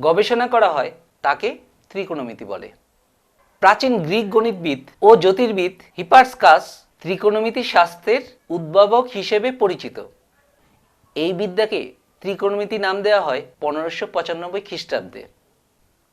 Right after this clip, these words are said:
বর্তমানে ত্রিকোণমিতির ব্যবহার গণিতের সকল শাখায়। ত্রিভুজ সংক্রান্ত সমস্যার সমাধান, নেভিগেশন ইত্যাদি ক্ষেত্রে ত্রিকোণমিতির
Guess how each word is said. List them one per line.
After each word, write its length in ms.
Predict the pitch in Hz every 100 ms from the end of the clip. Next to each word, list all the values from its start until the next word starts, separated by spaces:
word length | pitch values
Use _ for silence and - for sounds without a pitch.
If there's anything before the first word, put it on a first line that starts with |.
| -
বর্তমানে 560 | 135 156 226 220 220 160
ত্রিকোণমিতির 680 | 185 190 202 208 214 226 180
ব্যবহার 380 | 165 202 165 151 - _ 123
গণিতের 400 | 143 196 226 226 - _ _ -
সকল 340 | 202 214 233 226 -
শাখায়। 380 | 160 - 98 - _ _ _ _ _ _ _
ত্রিভুজ 280 | 180 208 254 247
সংক্রান্ত 400 | 240 240 247 247 254
সমস্যার 360 | 180 208 - 226 202
সমাধান, 360 | 185 190 147 156 - 131
নেভিগেশন 560 | 160 190 233 233 208 165 196 _ _
ইত্যাদি 400 | 165 170 240 233
ক্ষেত্রে 380 | 254 254 247 170 170 - _ _ -
ত্রিকোণমিতির 640 | 185 196 220 226 220 156